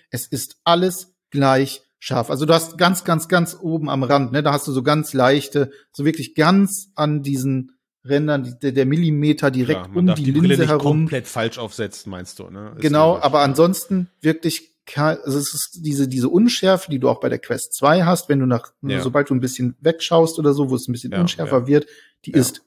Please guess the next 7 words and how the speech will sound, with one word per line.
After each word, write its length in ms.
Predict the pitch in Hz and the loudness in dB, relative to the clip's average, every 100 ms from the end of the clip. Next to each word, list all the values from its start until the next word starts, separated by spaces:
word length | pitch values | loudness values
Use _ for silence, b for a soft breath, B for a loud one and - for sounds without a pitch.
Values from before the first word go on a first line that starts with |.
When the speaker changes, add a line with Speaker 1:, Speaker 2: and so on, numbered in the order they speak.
| _ - | _ -8
Speaker 1:
Geschichte 400 | 123 143 135 127 | -2 0 0 -4
und 180 | 107 | -2
das 460 | 120 151 175 - - b b b | 0 2 0 -6 -10 b b b
ist 200 | - - | -18 -2
wirklich 580 | 127 143 139 131 131 _ _ | 2 2 2 -4 -6 _ _
schön. 480 | - - 135 104 - _ _ _ _ _ _ _ | -12 -2 0 0 -2 _ _ _ _ _ _ _
Speaker 2:
Also, 460 | 131 127 147 131 | -4 0 0 -2